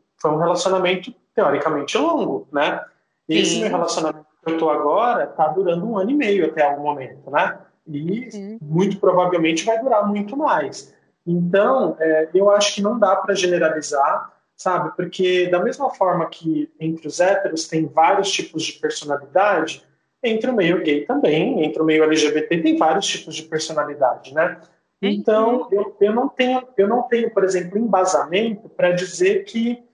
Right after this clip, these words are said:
Speaker 1: que é o que ela falou, entendeu? Então, eu diria que, é, eu diria que não dá pra, pra dizer. Eu já conheço, eu conheço várias pessoas que têm relacionamentos super longos.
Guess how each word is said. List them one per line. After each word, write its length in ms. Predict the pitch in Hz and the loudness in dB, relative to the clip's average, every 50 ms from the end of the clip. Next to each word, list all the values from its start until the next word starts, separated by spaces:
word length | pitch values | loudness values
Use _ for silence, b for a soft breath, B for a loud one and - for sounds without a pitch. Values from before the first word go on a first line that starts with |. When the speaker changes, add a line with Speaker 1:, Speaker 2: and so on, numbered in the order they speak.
| _ _ _ _ _ _ _ - | _ _ _ _ _ _ _ -2
Speaker 1:
que 160 | - 240 208 | 2 4 4
é 60 | 214 | 4
o 80 | 220 240 | 4 2
que 100 | 233 - | 2 2
ela 140 | 240 240 240 | 2 2 0
falou, 540 | 240 - 294 285 247 165 143 - - - - | 0 0 0 0 0 0 0 -2 -4 -8 -12
entendeu? 500 | 156 147 - - 147 156 170 190 - - B B B B _ - | -16 -14 -10 -6 -4 -2 -2 -2 -2 -4 B B B B _ -8
Então, 220 | 180 185 202 202 | -4 0 0 0
eu 140 | 202 214 220 | 0 0 -2
diria 480 | 214 202 185 180 202 208 220 240 240 240 | -2 -2 -2 -2 -2 -2 -2 -2 -2 -4
que, 380 | 240 - 247 247 254 254 - _ _ _ _ _ _ _ _ _ - | -4 -4 -4 -2 -2 -4 -6 _ _ _ _ _ _ _ _ _ -6
é, 220 | 185 190 190 180 | -2 0 0 0
eu 80 | 175 180 | 0 0
diria 420 | 170 185 214 196 202 214 220 220 | 0 -2 -2 0 0 0 0 0
que 260 | 220 - - 233 233 233 226 226 - - - 190 | -2 -2 -2 -2 0 0 -2 -4 -8 -8 -4 -2
não 200 | 202 240 269 233 | -2 0 2 2
dá 180 | 214 196 190 | 2 4 4
pra, 260 | 190 - 202 208 208 | 2 2 2 0 0
pra 160 | 208 - 208 208 | 0 -2 -2 -2
dizer. 460 | 208 233 240 190 156 139 131 139 143 | -2 -2 -4 -2 0 0 0 2 2
Eu 100 | 156 170 | 0 0
já 340 | 170 185 185 185 185 185 B B B B B | 2 2 2 4 2 0 B B B B B
conheço, 460 | B - 170 165 175 180 180 - - 185 156 | B -4 -2 0 0 0 -2 -4 -4 -2 -2
eu 100 | 165 165 | 0 0
conheço 340 | 160 - 170 180 180 - - | 0 0 -2 -2 -2 -2 0
várias 280 | - 175 175 - 190 - | 2 2 2 2 0 0
pessoas 460 | - 196 - - - 180 196 190 - | -2 -2 -2 -2 -2 -2 -2 -2 -4
que 100 | - - | -8 -6
têm 80 | 196 | -4
relacionamentos 1040 | 180 180 180 180 180 - - 170 165 165 165 180 175 - - 170 165 - - - - _ _ | -2 -2 -2 -2 -2 -4 -4 -4 -4 -2 -4 -6 -6 -8 -10 -8 -6 -6 -6 -8 -12 _ _
super 460 | _ - - - 220 214 - 226 196 | _ -10 -6 -4 -4 -2 0 2 2
longos. 680 | 180 160 160 160 175 196 - 214 220 - - - - _ | 4 4 4 2 2 -2 -4 -8 -10 -10 -10 -12 -12 _